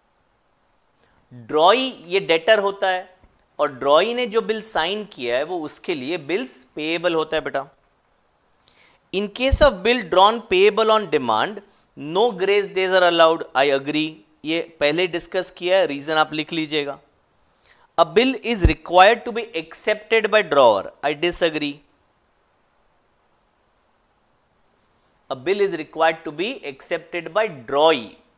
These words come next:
A bill is drawn by a do-, drawer and it should be accepted by drawee। A bill of exchange need not be dated,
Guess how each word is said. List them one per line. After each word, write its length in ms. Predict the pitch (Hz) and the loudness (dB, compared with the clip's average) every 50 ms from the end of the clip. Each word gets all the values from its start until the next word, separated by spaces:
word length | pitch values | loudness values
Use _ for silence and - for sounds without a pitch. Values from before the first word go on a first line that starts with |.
| _ _ - | _ _ -16
A 40 | 127 | -14
bill 220 | 131 143 160 180 208 | -10 -10 -10 -8 -8
is 160 | 220 175 135 | -10 -10 -12
drawn 600 | 110 104 - - 127 135 156 175 190 202 208 190 | -18 -20 -18 -10 -4 -2 0 0 0 0 0 0
by 140 | 175 165 156 | 2 2 2
a 100 | 143 135 | 2 0
do-, 220 | 127 123 117 120 - 117 | -2 -2 -4 -4 -6 -6
drawer 460 | 120 120 117 113 123 156 208 285 285 - - _ _ _ _ _ | -4 0 2 4 4 4 2 2 -2 -10 -18 _ _ _ _ _
and 140 | - 139 151 | -10 -8 -8
it 120 | 151 147 151 | -8 -10 -10
should 160 | - 165 165 | -14 -10 -6
be 160 | 175 190 - | -6 -6 -6
accepted 640 | 139 131 131 - - 160 147 - - - 143 139 135 | -6 -10 -10 -8 -8 -10 -10 -10 -10 -12 -10 -8 -4
by 240 | 139 180 233 277 269 - - 120 113 | 0 0 0 -2 -4 -10 -18 -16 -6
drawee। 400 | 120 147 151 135 113 101 85 - _ _ _ _ _ - - _ _ _ _ _ _ _ _ _ _ _ _ _ _ _ _ _ _ _ _ - | 0 2 2 2 2 0 -6 -12 _ _ _ _ _ -20 -20 _ _ _ _ _ _ _ _ _ _ _ _ _ _ _ _ _ _ _ _ -4
A 40 | |
bill 260 | 151 151 180 220 226 247 | -4 -2 0 2 4 4
of 160 | 254 247 - | 4 4 2
exchange 520 | 202 196 - - - 247 233 240 220 190 | -2 -2 -2 -4 -2 0 0 0 -2 -4
need 220 | 175 170 165 170 165 | -6 -6 -6 -6 -6
not 360 | 170 180 190 202 208 202 190 | -2 2 2 2 2 2 -2
be 100 | 214 214 | -6 -4
dated, 560 | 170 151 170 170 160 165 190 185 180 180 - | -2 0 -2 0 0 0 -2 -2 -2 -4 -8